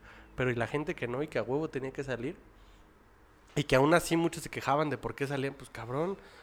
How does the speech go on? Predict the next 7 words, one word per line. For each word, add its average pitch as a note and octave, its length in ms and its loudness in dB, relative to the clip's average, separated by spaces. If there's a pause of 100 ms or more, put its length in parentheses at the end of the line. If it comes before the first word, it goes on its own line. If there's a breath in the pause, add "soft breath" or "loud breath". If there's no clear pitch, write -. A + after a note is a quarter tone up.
(160 loud breath)
no D3+ 100 6
todos F#3 240 2
tenemos D3 400 2
una D#3 140 0
casa D#3 280 -2
con A2 220 -6
alberca A#2+ 680 -4